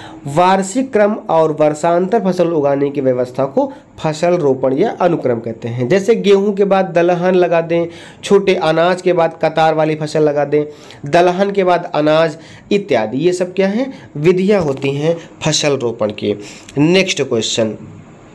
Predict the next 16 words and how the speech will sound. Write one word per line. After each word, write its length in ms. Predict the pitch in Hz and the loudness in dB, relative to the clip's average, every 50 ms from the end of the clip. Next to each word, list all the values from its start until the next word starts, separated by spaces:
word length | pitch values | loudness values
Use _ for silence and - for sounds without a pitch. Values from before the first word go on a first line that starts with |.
| - - - - - - - - - - - - - - - - - - - - - - - - - - - - - | -20 -20 -20 -20 -20 -20 -20 -20 -20 -20 -20 -20 -20 -20 -20 -20 -16 -16 -14 -12 -12 -14 -14 -14 -14 -16 -16 -6 0
ट्वेंटी 220 | - 185 180 208 196 | 0 2 4 4 2
सिक्स 280 | 196 - 220 208 - | 2 0 -2 0 0
नंबर 180 | 170 160 156 156 | 0 0 0 0
क्वेश्चन 340 | 156 156 156 - - 175 175 | 0 0 0 0 0 0 0
है, 160 | 190 240 254 | 0 0 0
प्रतिवर्ष 640 | 254 - 233 233 226 233 220 220 233 226 226 - | 2 2 0 0 0 0 0 0 0 0 -2 -4
भारत 360 | 185 165 156 165 180 196 196 214 | -6 -2 -2 0 0 0 0 0
में 120 | 220 214 | 0 0
कितना 560 | 214 214 - - 196 190 202 202 220 240 240 | 0 -2 -2 0 2 2 2 2 2 2 0
कृषि 340 | - - 185 185 180 185 180 | 0 0 0 0 0 -2 -2
का 140 | 175 175 170 | 0 0 0
कूड़ा 420 | 165 - 160 160 170 175 175 175 | 0 -2 0 2 2 2 4 4
और 120 | 170 170 170 | 2 2 0
खरपतवार 640 | - - 160 151 - - 143 131 151 165 196 220 208 | 0 -6 -8 -6 -4 -4 -4 0 2 2 2 2 2
निकलता 440 | 202 170 127 139 127 120 123 131 | 0 0 2 2 0 0 0 -2
है? 260 | 131 127 117 104 95 | -2 0 -2 -4 -6